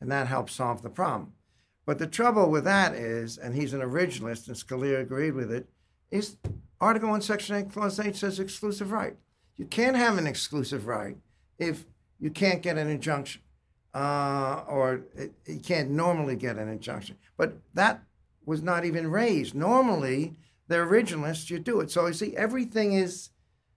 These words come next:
ad hoc now. We got a problem and so, sort of solve it, and maybe then we don't solve it. So then you, you talk about those decisions. Those decisions, I think the court thought were narrow. We're not overruling this, we're not overruling this, we're not overruling this.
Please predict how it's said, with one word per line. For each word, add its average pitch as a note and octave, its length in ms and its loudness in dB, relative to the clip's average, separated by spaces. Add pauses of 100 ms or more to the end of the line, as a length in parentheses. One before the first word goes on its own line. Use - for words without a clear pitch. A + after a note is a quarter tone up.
(340)
ad F#3 200 2
hoc A#3+ 320 2
now. - 280 -12 (760)
We D#3+ 120 0
got E3+ 180 0
a D#3+ 40 -2
problem F#3+ 520 2
and F3+ 160 -2
so, - 200 -10
sort E3 240 -8
of D#3+ 80 -6
solve F3+ 380 0
it, E3 100 -4
and E3 140 -4
maybe F3+ 260 0
then F3 160 -2
we F3 80 0
don't E3+ 180 -4
solve F#3+ 280 -2
it. C3+ 100 -8 (260)
So F3+ 180 2
then A#3+ 200 4
you, A#3 100 2
you F3 220 -2
talk G3+ 300 0
about F3+ 240 2
those F3+ 180 0
decisions. - 800 -4 (1040)
Those A#3+ 280 4
decisions, F#3+ 640 -2
I G#3 180 0
think G3+ 220 0
the D3 100 -6
court D#3+ 340 -4
thought D3 260 -2
were C#3+ 380 -2 (560)
narrow. D3+ 720 0
We're C#3+ 160 -4
not F#3+ 200 4
overruling D#3+ 600 0
this, A2+ 220 -6
we're B2+ 80 -8
not E3 200 0
overruling D3+ 560 0
this, A#2 200 -6
we're C3 80 -6
not D3 200 0
overruling B2 600 -4
this. - 260 -16